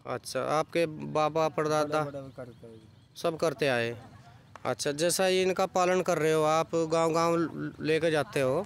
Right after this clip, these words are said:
Speaker 2: हाँ जी।
Speaker 1: तो कोई मुश्किल आ रही है इधर ले जाने में?
Speaker 2: ना जी, नहीं।
Speaker 1: कोई मुश्किल नहीं?
Speaker 2: कोई मुश्किल
Speaker 1: जैसे भाई, किसी का खेत खात खान लगे कोई, हैं?
Speaker 2: ना जी, नहीं।
Speaker 1: ऐसा हो जाए ना कहीं भाई, रोड़ा रुका हो जाए किसी बात पे?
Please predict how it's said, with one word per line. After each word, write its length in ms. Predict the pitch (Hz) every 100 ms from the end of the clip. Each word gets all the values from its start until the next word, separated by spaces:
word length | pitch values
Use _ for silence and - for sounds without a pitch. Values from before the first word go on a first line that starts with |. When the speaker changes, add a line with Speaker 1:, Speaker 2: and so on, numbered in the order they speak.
| -
Speaker 2:
हाँ 140 | 113 110
जी। 120 | 107 - - - - - -
Speaker 1:
तो 340 | 185 185 175 -
कोई 140 | 202 208
मुश्किल 340 | 208 - 220
आ 100 | 214
रही 140 | 202 226
है 140 | 233
इधर 200 | 208 208 185 185
ले 140 | 202
जाने 200 | 208 220
में? 120 | 240 254
Speaker 2:
ना 640 | - - - 135 156 147
जी, 120 | 143
नहीं। 600 | 139 131 - - - -
Speaker 1:
कोई 120 | 190
मुश्किल 320 | 214 202 220 208
नहीं? 100 | 156
Speaker 2:
कोई 180 | - 127
मुश्किल 400 | 120 113 - 110
Speaker 1:
जैसे 160 | 160 175
भाई, 140 | 185
किसी 220 | 185 190
का 80 | 180
खेत 220 | - 180
खात 200 | - 180
खान 200 | 175 170 175
लगे 560 | 180 185 180 175 170
कोई, 260 | - 180 175 - - -
हैं? 160 | 208 262
Speaker 2:
ना 220 | 147 156 143
जी, 120 | 131
नहीं। 120 | 120 117 - - - - - - - - 60 - - 123 - 139
Speaker 1:
ऐसा 180 | 151
हो 120 | 175 143
जाए 160 | 147
ना 80 | 175
कहीं 300 | 180 175 175 170
भाई, 200 | 165 170 165 151 139 147 147
रोड़ा 200 | 165 170
रुका 220 | 165 165
हो 140 | 165 143
जाए 220 | 151 165
किसी 200 | 170 160
बात 200 | 165 165
पे? 100 | -